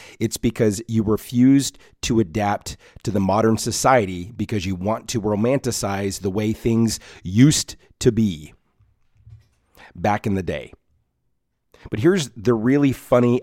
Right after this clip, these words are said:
ironic thing about the mindset of the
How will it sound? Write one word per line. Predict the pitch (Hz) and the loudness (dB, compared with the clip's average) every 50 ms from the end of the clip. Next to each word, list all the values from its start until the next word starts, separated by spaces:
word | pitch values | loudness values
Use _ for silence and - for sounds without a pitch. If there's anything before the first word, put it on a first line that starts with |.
| - - | -2 -4
ironic | 113 107 101 92 104 107 113 113 101 - | -4 -2 -2 -2 0 0 0 0 -2 -4
thing | - - - 110 110 107 110 107 101 - - - - - | -6 -4 -2 0 0 0 0 -2 -4 -6 -12 -20 -16 -10
about | - 98 92 104 104 - - 95 | -8 -4 -2 -2 -2 -2 -4 -6
the | 92 | -6
mindset | 87 92 101 101 110 113 117 - - - 107 107 104 - - - - _ - _ _ - | -4 -2 0 0 0 0 -2 -2 -2 -2 -2 -2 -2 -4 -8 -16 -16 _ -20 _ _ -6
of | 104 101 90 | -4 -4 -2
the | 92 101 101 | -4 -4 -4